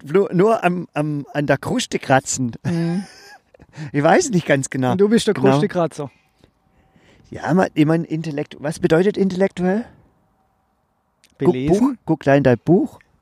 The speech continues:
Speaker 2: Ich guck mal rein, aber ich würde
Speaker 1: Nein,
Speaker 2: jetzt bele-, bele-
Speaker 1: belesen.
Speaker 2: Ja, belesen, nicht unbedingt von Lesen, sondern, äh, von, von, von, von Wissensinhalt.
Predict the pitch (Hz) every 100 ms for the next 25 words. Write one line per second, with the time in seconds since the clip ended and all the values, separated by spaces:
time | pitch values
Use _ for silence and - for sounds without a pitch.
0 | _ 151 190 208 180 143 214 180 175 -
1 | 190 110 135 165 160 156 160 147 104 127
2 | 185 - 98 85 143 190 175 214 226 214
3 | 185 208 226 220 208 214 - 196 147 151
4 | 180 226 240 233 190 185 190 185 - -
5 | - 165 165 185 175 - 170 160 - 165
6 | 147 143 156 139 156 - 226 - 185 170
7 | 147 127 123